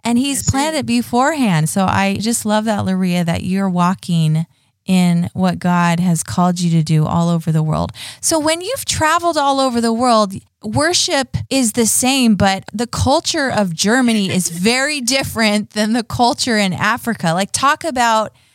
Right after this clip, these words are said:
Speaker 1: how it's been to kind of transition and work with people.
Speaker 2: I, I definitely agree with that.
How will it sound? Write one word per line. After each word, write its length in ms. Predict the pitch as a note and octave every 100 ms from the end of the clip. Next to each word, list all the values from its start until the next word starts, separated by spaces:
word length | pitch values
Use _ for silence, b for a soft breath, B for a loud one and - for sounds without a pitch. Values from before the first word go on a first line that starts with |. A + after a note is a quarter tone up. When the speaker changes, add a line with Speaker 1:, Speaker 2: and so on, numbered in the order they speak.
| b
Speaker 1:
how 400 | _ - A3+ A3+
it's 220 | G#3+ G3 -
been 280 | G#3 A3 G3+
to 100 | G3
kind 240 | G3+ F#3+
of 80 | F3
transition 1040 | - G3 F#3 F3+ F#3+ - F3 D#3+ D#3+ E3+ _ _ _ _ _ -
and 200 | G#3 F#3+
work 240 | A3+ D4+
with 160 | D4+ -
people. 240 | - - _ -
Speaker 2:
I, 120 | A#3
I 20 |
definitely 560 | A3+ A#3 B3+ A3+ G3+ F#3+
agree 320 | F#3 F#3 F3+
with 180 | F3+ -
that. 300 | - F#3